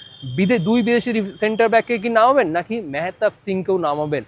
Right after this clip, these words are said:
আহ, সেটাও তিনি একবার খুব সম্ভবত সেই পরিকল্পনাটা তিনি টেস্ট করে নিতে চাইবেন এফসি গোয়ার বিরুদ্ধে। এফসি গোয়ার বিরুদ্ধে খুব সম্ভবত তিনি আশিস রায়ের জায়গায়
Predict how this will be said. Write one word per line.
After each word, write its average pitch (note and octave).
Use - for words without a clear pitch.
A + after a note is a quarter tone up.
আহ, F#3+
সেটাও A#3+
তিনি A3
একবার G#3
খুব A3+
সম্ভবত G3+
সেই G3+
পরিকল্পনাটা F#3+
তিনি G3
টেস্ট B3+
করে A3
নিতে G#3
চাইবেন F#3
এফসি G3+
গোয়ার E3+
বিরুদ্ধে। D3
এফসি C#3+
গোয়ার G3
বিরুদ্ধে G3+
খুব G3+
সম্ভবত G3+
তিনি G#3
আশিস F#3+
রায়ের A#3
জায়গায় G#3